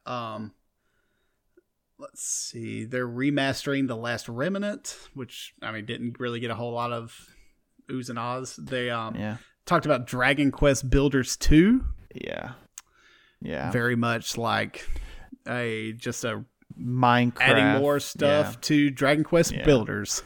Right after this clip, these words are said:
Speaker 1: <laughs>
Speaker 2: Yeah. It, it, I was telling you, like, this, this sort of stuff doesn't really appeal to me. Like, those games that try to be Minecraft, because, you know,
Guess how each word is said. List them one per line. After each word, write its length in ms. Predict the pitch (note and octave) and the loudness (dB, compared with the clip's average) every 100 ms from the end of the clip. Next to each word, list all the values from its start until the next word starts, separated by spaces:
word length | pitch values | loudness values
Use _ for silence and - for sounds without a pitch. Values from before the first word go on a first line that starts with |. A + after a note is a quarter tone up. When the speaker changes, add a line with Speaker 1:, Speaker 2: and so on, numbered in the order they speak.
| B3 | 6
Speaker 1:
<laughs> 120 | - | 6
Speaker 2:
Yeah. 380 | C3+ B2+ B2 A#2+ - _ - | 2 4 4 0 -6 _ -6
It, 280 | E3+ F3 - | -2 -2 -2
it, 220 | F3 - _ _ - - _ _ _ _ _ - | -4 -4 _ _ -20 -20 _ _ _ _ _ -6
I 120 | - | 0
was 100 | C#3+ | 0
telling 300 | - D#3+ B2 | 4 6 8
you, 160 | A#2 A2+ | 6 6
like, 180 | A2 A2+ | 4 4
this, 300 | C#3 - - | 2 0 -4
this 180 | - C3+ | -2 -2
sort 160 | - B2+ | 2 0
of 80 | A#2 | 2
stuff 180 | A#2 A2 | 0 0
doesn't 220 | A2 A2 | -2 -2
really 260 | A2 A2 | -2 0
appeal 760 | - A2 - - A2 A2 B2 B2+ _ _ - _ _ | 0 -2 -4 0 2 2 0 -4 _ _ -20 _ _
to 180 | - D#3+ | -2 0
me. 320 | D3 D#3 D#3 - - | 2 0 -2 -4 -2
Like, 100 | A#2 | 2
those 160 | A#2 | 2
games 280 | - A#2+ A#2 | 4 2 4
that 120 | A2 | 0
try 220 | - A2 A2+ | 0 4 4
to 60 | |
be 100 | B2+ | 6
Minecraft, 560 | C3+ C3 C#3 D3 D3+ - | 4 4 4 0 0 -8
because, 320 | C3 A#2 A2+ | -2 -2 -2
you 60 | A2+ | -2
know, 180 | A2 | -2